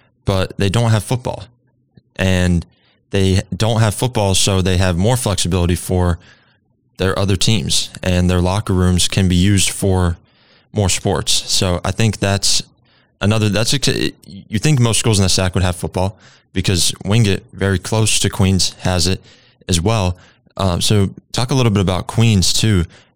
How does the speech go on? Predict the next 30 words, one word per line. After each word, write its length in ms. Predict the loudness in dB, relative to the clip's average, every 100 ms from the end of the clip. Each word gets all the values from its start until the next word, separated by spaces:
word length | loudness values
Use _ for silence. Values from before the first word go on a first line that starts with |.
| -8
um, 180 | -2 0
and 100 | 2
kind 180 | 2 0
of 240 | 0 -6 -4
how 60 |
you 80 | 0
see 160 | 2 0
that 160 | -2
flexibility 800 | -2 -4 -2 0 2 2 2 0 -2 -10 -2
and, 180 | 0
like, 340 | 2 0 -4 -10 _ _ _ _ _ _
because 240 | -4 -2 0
they 80 |
don't 160 | 2 2
have 140 | 0
football, 480 | -2 -4 -2 0 0 -2 -4
their 120 | -4
track 380 | -2 0 0 0
team 340 | 2 2 0 -4 _ _ -4
has 100 | 0
a 60 | 0
little 120 | 0
bit 60 |
more 120 | 0 -2
flexibility. 500 | -2 -2 0 0 2
Their 140 | 0
lacrosse 520 | -2 -4 -2 0 0
is 120 | 0
big 260 | 0 0 0
there. 320 | 0 -2 -2